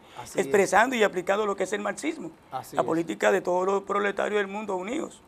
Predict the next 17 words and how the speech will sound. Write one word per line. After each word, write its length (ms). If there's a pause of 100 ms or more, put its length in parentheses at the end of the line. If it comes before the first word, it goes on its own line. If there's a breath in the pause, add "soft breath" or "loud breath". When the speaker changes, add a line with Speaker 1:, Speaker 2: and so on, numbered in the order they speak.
(160)
Speaker 1:
Así 260
Speaker 2:
y 280 (100)
Speaker 1:
es. 60 (500)
Speaker 2:
lo 220
que 180
es 40
la 440 (380 loud breath)
solidaridad 840 (180)
en 80
el 100
mundo. 240 (200)
Speaker 1:
Así 300
es. 60 (340 soft breath)
Bueno, 220
hablar 380
de, 80
este, 220